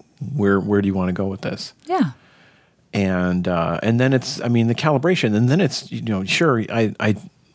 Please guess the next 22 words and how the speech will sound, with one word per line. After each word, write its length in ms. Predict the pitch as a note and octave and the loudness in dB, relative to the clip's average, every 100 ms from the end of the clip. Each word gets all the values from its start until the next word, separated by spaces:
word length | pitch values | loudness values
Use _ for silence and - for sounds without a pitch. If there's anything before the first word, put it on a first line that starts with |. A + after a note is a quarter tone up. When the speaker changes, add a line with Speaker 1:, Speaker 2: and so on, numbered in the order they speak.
| _ _ - - - - | _ _ -10 -10 -8 -4
Speaker 1:
let's 200 | G2 - | -2 0
see, 180 | F2+ F#2+ - - - - - | 0 -2 -8 -14 -14 -14 0
having 240 | C#3 C3 | 2 2
accountable, 560 | G#2 - G#2+ A2+ A#2 G2 | 0 0 2 2 0 -2
accountable 800 | G2+ G2+ - G#2 A2+ A#2+ B2+ C3 _ | -6 -4 -2 2 2 4 2 0 _
critique, 520 | - C3 C#3 D3 - _ _ | -4 0 0 0 -4 _ _
I 80 | - | -4
think 140 | A#2 B2 | 0 2
is 80 | A#2 | 0
important 380 | G#2 B2 G#2+ G#2 | 2 2 2 2
too, 220 | A#2+ D#3+ - | 0 0 -4
because 400 | - A2 G2 - - - | -2 0 0 -4 -8 0
Speaker 2:
Ooh, 240 | D4 A#3 | 2 4
Speaker 1:
I 80 | F#3 | 4
Speaker 2:
tell 100 | A3+ | 4
Speaker 1:
can 60 | A#3 | 4
Speaker 2:
me 80 | |
what 120 | A#3 F#3+ | 4 2
accountable 440 | - F3+ F3 D#3+ | 0 0 0 0
critique 480 | - E3 - C#3+ - | -2 -2 -2 -4 -4
means. 300 | D3 - - | -2 -2 2
Speaker 1:
Um, 500 | A#2+ G#2+ G2 F#2+ | 4 4 2 0